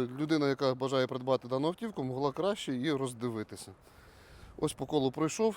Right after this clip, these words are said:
автівка дійсно дуже гарненька. Е, зараз детальніше по комплектації пройдемося. Що ми бачимо зовні? У авто стоїть лед оптика. Ось вона. Далі бачимо передні, задні парктроніки.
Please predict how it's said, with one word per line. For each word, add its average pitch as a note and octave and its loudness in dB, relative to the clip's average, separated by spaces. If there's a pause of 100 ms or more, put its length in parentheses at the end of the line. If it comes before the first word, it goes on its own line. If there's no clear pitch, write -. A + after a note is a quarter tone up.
(240)
автівка B2+ -4 (200)
дійсно C3+ -4
дуже B2+ -2
гарненька. F#3+ 0 (800)
Е, B2+ 2
зараз E3 2
детальніше C#3+ 2
по D#3+ -2
комплектації B2 0
пройдемося. A2+ -4 (400)
Що F3 0
ми D#3+ 4
бачимо C#3 2 (580)
зовні? A#2 2 (420)
У D#3 2
авто D3 2
стоїть C#3 -6 (640)
лед C#3+ 4
оптика. C#3 -2 (680)
Ось - -14
вона. D3+ -6 (1080)
Далі B2 -2
бачимо A#2 -4 (520)
передні, D3 4
задні A#2+ 2
парктроніки. B2+ 2